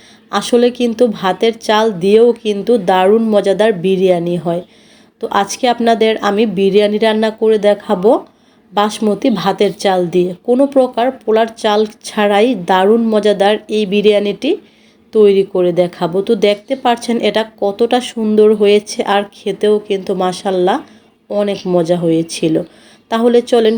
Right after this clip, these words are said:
কিভাবে রান্না করেছি তা আপনাদের সাথে শেয়ার করি। এখানে আমি দুই কেজি পরিমাণ মুরগির মাংস নিয়েছি, আর মুরগির মাংসগুলো কিন্তু আমি খুব বেশি বড়ও করিনি, আবার খুব বেশি ছোট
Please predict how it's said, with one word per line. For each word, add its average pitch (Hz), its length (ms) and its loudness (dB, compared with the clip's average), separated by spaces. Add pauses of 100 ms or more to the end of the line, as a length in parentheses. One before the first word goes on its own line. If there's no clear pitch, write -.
কিভাবে 196 340 -2 (100)
রান্না 214 280 0 (100)
করেছি 233 340 0
তা - 160 -10
আপনাদের 202 420 -2
সাথে 220 260 -2 (140)
শেয়ার 175 300 0 (140)
করি। 170 200 -4 (500)
এখানে 208 340 -2 (160)
আমি 208 140 2 (160)
দুই 196 140 2 (100)
কেজি 226 240 0 (120)
পরিমাণ 220 420 2 (560)
মুরগির 202 460 0
মাংস 175 240 -2 (220)
নিয়েছি, 170 380 -2 (120)
আর 190 80 0 (120)
মুরগির 196 380 0
মাংসগুলো 214 480 0 (120)
কিন্তু 214 240 0 (100)
আমি 190 120 -6 (140)
খুব 240 180 -2 (140)
বেশি 233 260 0 (220)
বড়ও 196 360 4 (140)
করিনি, 214 400 2 (540)
আবার 196 280 0 (160)
খুব 233 160 -4 (120)
বেশি 254 200 0 (160)
ছোট 214 180 2